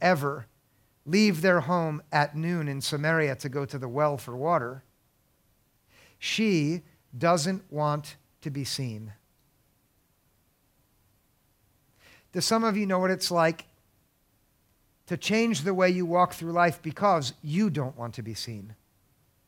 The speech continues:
Not only does she not want to be seen, she doesn't want to see anyone else. And so that's why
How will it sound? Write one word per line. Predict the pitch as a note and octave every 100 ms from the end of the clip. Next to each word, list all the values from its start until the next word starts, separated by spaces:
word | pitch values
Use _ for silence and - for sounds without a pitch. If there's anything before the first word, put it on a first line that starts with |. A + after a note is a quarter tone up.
| _ _ _ _ _ _ _ _ _ _ - - -
Not | F#3+ A3+
only | B3+ A3+
does | F3+
she | - G3+ F#3+ - -
not | F#3 F3+
want | F#3+ A#3+ G3+
to |
be | E3+
seen, | - F3+
she | B3
doesn't | A3 G#3+
want | G3
to |
see | - - A3+ G3
anyone | F3+ F#3 E3+ E3
else. | D#3+ C3
And | C#3
so | D#3+
that's | D3 E3 D#3+
why | E3 D#3 D#3